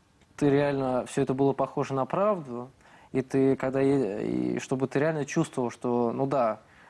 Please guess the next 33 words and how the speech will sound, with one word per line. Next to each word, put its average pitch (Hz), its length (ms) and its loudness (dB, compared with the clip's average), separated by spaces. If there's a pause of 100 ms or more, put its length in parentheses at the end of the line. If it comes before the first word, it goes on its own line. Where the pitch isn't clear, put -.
там 127 120 0
можно 135 360 2
нажать 139 320 -2
ресет, 214 520 0 (320)
как 127 160 -2
бы 127 100 -2
в - 60 -8
случае 147 380 0
чего, 151 400 2
но 143 180 -2
все-таки, 156 680 0 (480)
м, 135 360 -2
чтобы 139 260 -2
ты 143 120 -4
чувствовал 143 380 -2
какой-то 139 360 -4
там 131 160 -2
адреналин 139 560 0
и - 20 -10
так 131 180 -4
далее, 120 160 0
потому - 160 -20
что - 80 -18
когда 131 180 -2
ты 131 80 -4
едешь, 151 360 -2
это 120 340 -6
ж - 40 -14
все-таки 120 760 -4 (960)
ам, 120 440 -4 (400)
ты - 80 -14
чувствуешь, 127 640 -4
ну, 131 420 -4